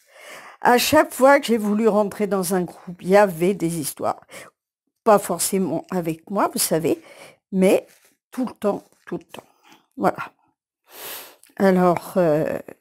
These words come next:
maintenant, hein, moi, les groupes, je vais les fuir comme la peste, ce qui est dommage, puisque ça permet de, de connaître des gens, de faire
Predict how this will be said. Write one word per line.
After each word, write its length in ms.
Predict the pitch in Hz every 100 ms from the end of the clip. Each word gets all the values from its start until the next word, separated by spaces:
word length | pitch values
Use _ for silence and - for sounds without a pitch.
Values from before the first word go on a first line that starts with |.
| _ -
maintenant, 560 | 190 165 - 196 208
hein, 140 | 165 190 -
moi, 260 | 202 208 -
les 200 | 196 185
groupes, 500 | 180 - 262 262 - 254 254 -
je 140 | 190
vais 440 | 180 233 254 - _ 202
les 180 | 156
fuir 580 | 190 - 254 320 311 320 - _
comme 360 | - 330 330 311
la 220 | 302 285
peste, 420 | 294 220 196 -
ce 40 | -
qui 120 | 214
est 40 |
dommage, 420 | 196 196 311 415 - _ - - - -
puisque 480 | 302 277 - 269
ça 220 | 233 254 220
permet 560 | - 214 208 196 202 - - -
de, 720 | 196 240 262 226 214 208 190 180 254
de 100 | 349
connaître 640 | 349 208 185 185 - 185
des 200 | 175 208
gens, 480 | 196 - 330 339 339
de 200 | 240 220
faire 440 | - 214 208 185